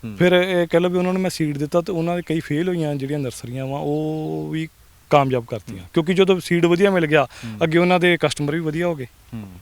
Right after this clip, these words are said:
Speaker 2: ਇਹ ਚੀਜ਼ ਦਾ ਬੜਾ ਫਰਕ
Speaker 1: ਤੇ
Speaker 2: ਪੈਂਦਾ।
Speaker 1: ਹੁਣ ਟੋਟਲ ਕਿੰਨਾ ਰਕਬਾ ਹੈਗਾ ਜਿਹੜਾ ਤੁਹਾਡਾ ਪਿਆਜ਼ਾਂ ਦੀ ਖੇਤੀ ਕਰਦੇ ਹੋ ਤੁਸੀਂ?
Speaker 2: ਮੈਂ ਪਿਆਜ਼ ਦੀ ਖੇਤੀ ਅੱਠ ਏਕੜ ਤੇ ਪਿਆਜ਼ ਦਾ ਸੀਡ ਕਰਦਾ ਵਾਂ, ਪੰਜ ਕੁ ਏਕੜ ਪਿਆਜ਼ ਦੇ ਬਲਬ ਲਾਉਣਾ ਵਾਂ।
Speaker 1: ਹੂੰ।
Speaker 2: ਤੇ ਡੇਢ ਕੁ ਦੋ ਏਕੜ, ਕਦੀ ਘਟਦਾ ਵੱਧਦਾ
Speaker 1: ਹੂੰ।
Speaker 2: ਰਹਿੰਦਾ ਵਾ, ਨਰਸਰੀ, ਪਿਆਜ਼ ਦੀ ਨਰਸਰੀ ਲਾਉਣਾ।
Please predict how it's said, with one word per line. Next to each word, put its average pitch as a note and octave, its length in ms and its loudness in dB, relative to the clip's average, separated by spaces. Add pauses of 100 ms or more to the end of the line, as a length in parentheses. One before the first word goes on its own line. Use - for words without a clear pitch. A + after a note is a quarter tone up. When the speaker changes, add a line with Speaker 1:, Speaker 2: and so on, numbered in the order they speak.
(240)
Speaker 2:
ਇਹ D3+ 100 0
ਚੀਜ਼ D#3+ 140 -2
ਦਾ D3+ 60 0
ਬੜਾ B2 160 -6
ਫਰਕ G#2+ 140 -14
Speaker 1:
ਤੇ - 100 -20
Speaker 2:
ਪੈਂਦਾ। G2+ 180 -10
Speaker 1:
ਹੁਣ F#3+ 220 -6
ਟੋਟਲ F3+ 300 -6
ਕਿੰਨਾ E3 220 2
ਰਕਬਾ D#3 340 2
ਹੈਗਾ C3+ 180 0
ਜਿਹੜਾ C#3+ 140 2
ਤੁਹਾਡਾ A#2+ 440 0 (160)
ਪਿਆਜ਼ਾਂ A2 440 0
ਦੀ A2 400 -2 (300)
ਖੇਤੀ A2+ 240 -6
ਕਰਦੇ F#2+ 280 -8
ਹੋ F2+ 40 -12
ਤੁਸੀਂ? - 240 -18 (180)
Speaker 2:
ਮੈਂ D#3 220 -4
ਪਿਆਜ਼ D#3 240 -2
ਦੀ E3 80 -6
ਖੇਤੀ D#3 540 -4
ਅੱਠ - 160 -12
ਏਕੜ C#3+ 260 -6
ਤੇ C#3 80 -6
ਪਿਆਜ਼ C3 260 -2
ਦਾ B2+ 80 -4
ਸੀਡ A2 260 -8
ਕਰਦਾ A#2+ 340 -10
ਵਾਂ, C3+ 120 -8 (100)
ਪੰਜ A#2+ 240 -8
ਕੁ B2+ 100 -6
ਏਕੜ A#2+ 220 -8
ਪਿਆਜ਼ A2+ 260 -6
ਦੇ G#2+ 100 -12
ਬਲਬ G#2+ 240 -10
ਲਾਉਣਾ A2 280 -10
ਵਾਂ। G#2+ 120 -12 (160)
Speaker 1:
ਹੂੰ। G#2 220 -12 (220)
Speaker 2:
ਤੇ A2 560 -6
ਡੇਢ B2+ 280 -2
ਕੁ B2+ 320 -6
ਦੋ A2+ 280 -12
ਏਕੜ, - 320 -10 (960)
ਕਦੀ C3 180 -4
ਘਟਦਾ A#2 320 -4
ਵੱਧਦਾ A2+ 260 -8
Speaker 1:
ਹੂੰ। B2 40 -6
Speaker 2:
ਰਹਿੰਦਾ A#2+ 200 -8
ਵਾ, B2 140 -6
ਨਰਸਰੀ, A#2+ 360 -8
ਪਿਆਜ਼ A2+ 280 -4
ਦੀ A2 60 -10
ਨਰਸਰੀ G#2+ 340 -10
ਲਾਉਣਾ। F2+ 280 -16